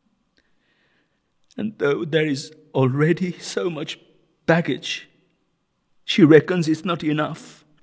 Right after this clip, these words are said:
"Look," I say, "what on earth will I, shall I do with this?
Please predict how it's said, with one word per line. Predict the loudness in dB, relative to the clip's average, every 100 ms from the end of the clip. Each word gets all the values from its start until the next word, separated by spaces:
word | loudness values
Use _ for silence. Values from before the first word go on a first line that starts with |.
| _ -4
"Look," | 2 2 2 -10 -12 -6
I | -4 -2
say, | -4 -4 -6 -8 -16 _ _ _ _ _ _ _ -20 -20 _ 2
"what | 4 6
on | 4 2
earth | 0 2 -2 -2
will | 2 2
I, | 2 -2 -6
shall | -8 -2 2
I | 2
do | 2 0 0 0
with | 2 0 0
this? | -10 -10 -10 -14